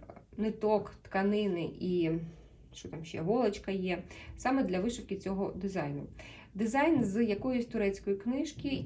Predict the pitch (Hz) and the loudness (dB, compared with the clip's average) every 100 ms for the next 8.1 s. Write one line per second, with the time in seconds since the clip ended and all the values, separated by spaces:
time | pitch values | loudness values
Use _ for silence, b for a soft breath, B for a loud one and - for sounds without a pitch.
0 | - 208 202 190 - - 190 196 233 233 | -2 0 2 0 -2 -6 0 4 4 2
1 | 202 214 202 185 170 165 - 180 175 180 | 0 -4 -2 0 0 -4 -2 -2 -2 0
2 | 269 240 190 226 - 196 190 196 190 175 | 0 0 0 -2 -4 -8 -6 -4 -4 -4
3 | - 190 208 196 214 202 180 170 180 185 | -6 -2 0 0 0 -2 -4 -4 -2 -2
4 | 180 190 - - 185 185 170 165 170 160 | -2 -4 -4 -4 -2 0 0 -2 -4 -8
5 | - B B B 185 208 - 160 165 226 | -10 B B B -6 -4 -2 -4 0 0
6 | 220 190 202 208 185 175 202 180 165 180 | 0 0 0 0 -2 -2 0 0 0 -4
7 | 185 185 175 175 180 175 - 175 151 180 | -2 -2 -4 -6 -6 -8 -6 -6 -4 -2
8 | 254 | -4